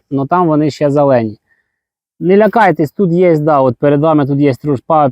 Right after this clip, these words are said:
пару амброзіїн, ну там далі їх немає. В принципі, тут ділянка дуже хороша. Ну, я думаю, вам видно.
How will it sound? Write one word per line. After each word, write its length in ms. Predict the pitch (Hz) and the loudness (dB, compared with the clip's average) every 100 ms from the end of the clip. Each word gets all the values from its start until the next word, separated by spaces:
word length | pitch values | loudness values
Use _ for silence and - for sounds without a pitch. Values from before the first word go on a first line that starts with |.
| - | 0
пару 440 | 160 156 143 131 | 0 2 2 0
амброзіїн, 840 | 135 135 143 143 165 202 220 180 151 _ | 0 0 -2 -2 -2 -2 -4 -4 -12 _
ну 120 | 156 | -8
там 220 | - 147 | -4 0
далі 320 | 143 143 131 123 | 2 2 2 2
їх 300 | 117 - _ - | 0 -4 _ -8
немає. 540 | 120 135 170 190 151 | -2 2 2 2 0
В 40 | 123 | -2
принципі, 500 | 185 202 - 143 131 | 0 0 0 -4 -4
тут 160 | 151 | -2
ділянка 380 | 151 160 147 139 | 0 2 0 2
дуже 340 | 135 143 117 104 | 2 2 0 -2
хороша. 380 | 107 101 - _ 165 | -4 -8 -14 _ -8
Ну, 120 | 175 | -2
я 180 | 143 135 | 0 2
думаю, 280 | 139 135 | 2 2
вам 180 | 131 127 | 2 2
видно. 340 | 139 123 110 | 2 0 -4